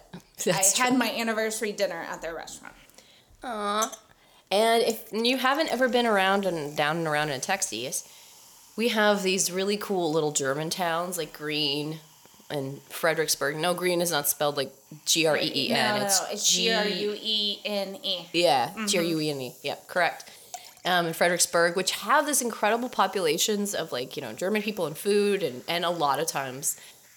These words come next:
Speaker 1: delicious wines. So if you're feeling
Speaker 2: Yeah.
Speaker 1: winey.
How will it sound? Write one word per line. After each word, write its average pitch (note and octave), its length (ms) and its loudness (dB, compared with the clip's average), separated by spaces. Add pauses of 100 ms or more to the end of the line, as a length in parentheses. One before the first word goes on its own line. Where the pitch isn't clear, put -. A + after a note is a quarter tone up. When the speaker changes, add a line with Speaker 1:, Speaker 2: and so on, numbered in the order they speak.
(300)
Speaker 1:
delicious G3 600 -4
wines. C#3+ 720 0 (120)
So C#3 220 -6
if - 120 -12
you're D3+ 80 -8
feeling G3+ 320 0
Speaker 2:
Yeah. F#3+ 60 -2
Speaker 1:
winey. F#3 400 0